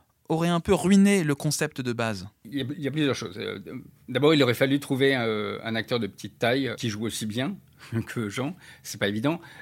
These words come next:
Speaker 2: Euh, bien sûr, il aurait été inconnu et donc on n'a pas pu financer le film de la même façon. Mais surtout, au-delà de ça, le film raconte quelque chose d'assez, euh, d'assez dur, d'assez cruel, euh, sur le fait d'être, euh, voilà, de, de,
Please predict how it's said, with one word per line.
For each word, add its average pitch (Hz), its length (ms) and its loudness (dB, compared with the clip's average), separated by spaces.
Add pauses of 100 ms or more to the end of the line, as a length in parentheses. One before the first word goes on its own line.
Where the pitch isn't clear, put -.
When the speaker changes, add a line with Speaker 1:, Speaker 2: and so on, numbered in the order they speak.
(100)
Speaker 2:
Euh, 113 600 0
bien 139 220 4
sûr, 147 440 4
il 117 160 -2
aurait 117 140 4
été 113 140 -2
inconnu 113 500 0
et 113 120 -4
donc 120 380 0 (400)
on 107 80 -6
n'a 98 120 -4
pas 104 140 -2
pu 110 140 -8
financer 107 320 -6
le 101 60 -8
film 117 160 -2
de 104 60 -2
la 98 80 0
même 98 160 -6
façon. 156 380 -6 (600)
Mais 131 100 4
surtout, 190 480 -2
au-delà 156 240 2
de 151 60 -4
ça, 214 320 -2 (120)
le 170 140 0
film 214 180 2
raconte 185 300 2
quelque 147 240 -2
chose 165 260 -2
d'assez, 135 480 2
euh, 110 680 -2
d'assez 135 300 -2
dur, 190 240 -2
d'assez 127 240 0
cruel, 160 560 0 (320)
euh, 107 760 -4
sur 127 240 0
le 127 80 4
fait 127 240 4
d'être, 113 300 0
euh, 107 420 2
voilà, 120 220 2
de, 87 180 -8
de, 107 180 -10